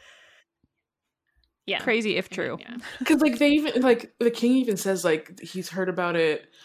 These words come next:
Speaker 3: I don't remember what the exact line is, but talking about how, like, people all over have heard about this God. And I was like, I want to know what those other people, like, 'cause, you know, the Bible is only written from, this is totally, like, a sidetrack, but, like, the Bible's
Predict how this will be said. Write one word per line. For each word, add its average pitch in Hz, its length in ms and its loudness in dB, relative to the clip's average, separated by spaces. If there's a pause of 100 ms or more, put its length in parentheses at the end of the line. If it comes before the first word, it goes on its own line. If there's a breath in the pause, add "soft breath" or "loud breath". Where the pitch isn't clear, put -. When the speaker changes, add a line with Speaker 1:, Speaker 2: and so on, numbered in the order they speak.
(200 soft breath)
Speaker 3:
I 220 60 -2
don't 294 100 0
remember 311 200 0
what 220 140 2
the 170 80 0
exact 165 320 -2
line 165 200 -4
is, 156 140 -6
but 160 100 -8
talking 180 280 -10
about 180 100 -4
how, 175 120 -4
like, 156 180 -6
people 180 320 -4
all 160 180 2
over 160 300 -2
have 165 140 -6
heard 180 180 -6
about 180 260 -6
this 202 180 -8
God. 247 460 -6 (540 loud breath)
And 208 160 2
I 226 400 2 (180)
was 208 280 0
like, 208 260 0 (840 soft breath)
I 202 120 -2
want 285 300 -2
to 269 100 0
know 214 680 0 (500)
what 180 440 0
those 190 320 0
other 185 240 0
people, 175 640 -4
like, 196 140 0
'cause, 214 120 -4
you 240 60 2
know, 240 80 6
the 233 100 6
Bible 233 420 6
is 220 120 4
only 190 220 0
written 170 320 -4
from, 165 400 -8
this 175 160 -14
is 170 80 -12
totally, 147 320 -10
like, 143 180 -14
a - 20 -20
sidetrack, - 440 -14
but, 147 80 -8
like, 180 140 -4
the 196 60 -4
Bible's 208 380 0